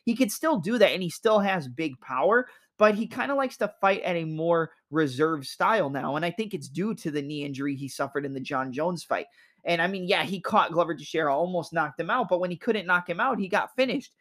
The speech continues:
And if it hits the ground, like, Thiago Santos is kind of a fish out of water.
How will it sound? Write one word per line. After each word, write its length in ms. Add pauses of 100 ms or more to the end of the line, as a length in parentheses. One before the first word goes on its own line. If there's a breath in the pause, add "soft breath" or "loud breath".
(160)
And 100
if 140
it 100
hits 220
the 100
ground, 400
like, 260 (240)
Thiago 320
Santos 400
is 100
kind 220
of 80
a 60
fish 260
out 120
of 80
water. 340